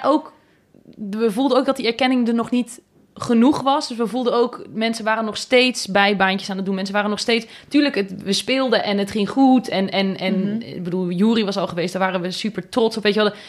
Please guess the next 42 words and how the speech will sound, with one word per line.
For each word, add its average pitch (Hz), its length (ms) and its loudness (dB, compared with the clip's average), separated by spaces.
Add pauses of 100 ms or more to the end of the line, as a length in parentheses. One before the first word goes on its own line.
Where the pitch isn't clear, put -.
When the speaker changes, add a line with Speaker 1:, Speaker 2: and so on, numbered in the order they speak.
(120)
Speaker 1:
er 208 80 -2
gebeurde 247 320 4
heel 208 180 6
veel. 196 180 2
Of 202 100 -8
nee, 214 140 0
Juri 202 220 0
was 190 140 -8
nog 185 120 -10
niet. 196 180 -6 (720)
Ik - 60 -20
haal 180 120 -4
jaren 175 260 -4
door 160 80 -6
elkaar. 156 280 -10 (560)
Maakt 190 240 2
verder 180 180 0
niks 175 120 -4
uit. 160 200 -2
Het 220 120 2
ging 269 160 2
in 277 60 6
ieder 269 140 6
geval 220 140 6
al 196 60 6
wel 190 140 4
goed. 330 440 2 (360)
Maar 220 420 2 (340)
toen 269 200 2
ineens 247 380 2
stonden 240 320 -2
we 175 80 -2
stil. 262 420 -2
En, 202 260 -4
en 202 420 -2 (460)
dat 202 220 0
was 240 260 -2
ook 277 300 4 (120)
heel 214 460 2
leerzaam 202 420 0
en 180 60 -2
heel, 180 380 0